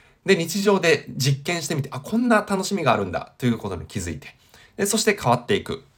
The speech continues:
で、自分、自ら成長していくっていう風になっていただけることが多いんですけれども、まあ、アンダーとワンダーですね。一番簡単な、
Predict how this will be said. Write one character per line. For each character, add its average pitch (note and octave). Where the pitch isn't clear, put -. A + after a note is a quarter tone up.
で、 F2
自 F#2
分、 C3+
自 G3
ら A#3+
成 A#2+
長 F#2
し -
て D#2+
い D2+
く -
っ -
て -
い E3
う -
風 F3+
に F#3
な A#2
っ -
て F#2+
い E2+
た F2+
だ E2+
け F2
る D#2+
こ -
と -
が -
多 G2
い -
ん F2+
で -
す -
け -
れ D2
ど G2
も、 G#2
ま -
あ、 -
ア A#3
ン A3
ダ G#2
ー D2+
と -
ワ G2+
ン G2
ダ -
ー -
で -
す -
ね。 C3
一 -
番 C4+
簡 G#3+
単 F3+
な、 E3+